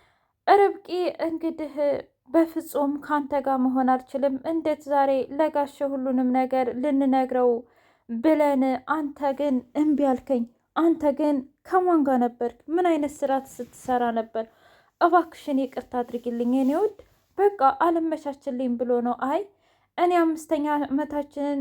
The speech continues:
እየጠበቅኩ ባለበት ሰዓት አንተ ግን የራስህን ትካር ስትተክር ነበር አይደለም? ስለዚህ ከኔ የሚበልጥብህ ነገር አለ ማለት ነው።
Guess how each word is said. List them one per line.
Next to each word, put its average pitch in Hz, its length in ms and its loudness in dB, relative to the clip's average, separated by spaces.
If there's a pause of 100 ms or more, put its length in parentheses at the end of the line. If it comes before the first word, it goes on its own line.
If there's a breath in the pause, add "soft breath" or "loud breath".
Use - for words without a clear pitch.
እየጠበቅኩ 277 760 -4
ባለበት 269 540 -2
ሰዓት - 360 -4 (120)
አንተ 277 260 -8 (100)
ግን 277 280 -2
የራስህን 262 640 -2
ትካር 262 360 -6
ስትተክር 262 680 -10
ነበር 247 360 0
አይደለም? 269 440 -2 (520 soft breath)
ስለዚህ 285 520 0 (160)
ከኔ 285 300 -2
የሚበልጥብህ 254 840 -2
ነገር 240 340 0
አለ 233 280 0
ማለት 233 360 -4
ነው። 233 120 -8